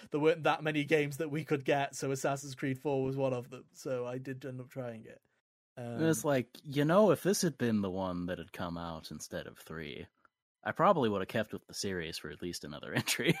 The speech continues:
Speaker 2: <laughs> Yeah, dude, that's what, that's what,
Speaker 1: <laughs>
Speaker 2: it restored my hope for a little bit. That's what it's
Speaker 1: Yeah,
Speaker 2: like,
Speaker 1: 'cause,
Speaker 2: dude,
Speaker 1: like,
Speaker 2: dude, it's great.
Speaker 1: I've, I've been enjoying my time with this one. There's been a lot of instances where I'm like, "Oh, yes, this is what it was like."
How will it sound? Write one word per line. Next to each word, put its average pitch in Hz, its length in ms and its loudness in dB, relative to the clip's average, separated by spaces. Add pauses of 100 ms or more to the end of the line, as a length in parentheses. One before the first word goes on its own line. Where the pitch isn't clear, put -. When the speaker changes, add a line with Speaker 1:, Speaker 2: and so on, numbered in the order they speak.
(240)
Speaker 2:
<laughs> 160 100 -2 (340)
Yeah, 196 180 2
dude, 190 240 -2
that's 302 200 -4
what, 349 180 -2
that's 311 180 -2
what, 302 320 0 (400)
Speaker 1:
<laughs> - 60 -14
Speaker 2:
it 285 140 0
restored 247 440 6
my 262 140 6
hope 208 320 4
for 170 140 -2
a 143 80 2
little 135 220 -2
bit. 131 200 -2
That's 139 240 -6
what 180 100 -4
it's 147 120 -10
Speaker 1:
Yeah, 151 440 12
Speaker 2:
like, - 20 0
Speaker 1:
'cause, 165 300 8
Speaker 2:
dude, - 0 -
Speaker 1:
like, 156 280 10
Speaker 2:
dude, 139 80 -10
it's - 120 -16
great. - 340 4
Speaker 1:
I've, - 60 -8 (440)
I've 320 200 6
been 285 160 8
enjoying 104 420 2
my 95 140 -2
time 104 280 0
with 117 100 0
this 147 200 2
one. 180 140 2
There's 226 180 6
been 247 120 10
a 196 80 12
lot 160 240 10
of 147 140 6
instances 160 680 4
where 139 120 6
I'm 135 80 4
like, 127 200 4
"Oh, 101 220 2
yes, 85 340 -6
this 95 200 -4
is 95 120 -6
what 85 160 -6
it 78 80 -8
was - 160 -8
like." 85 420 -6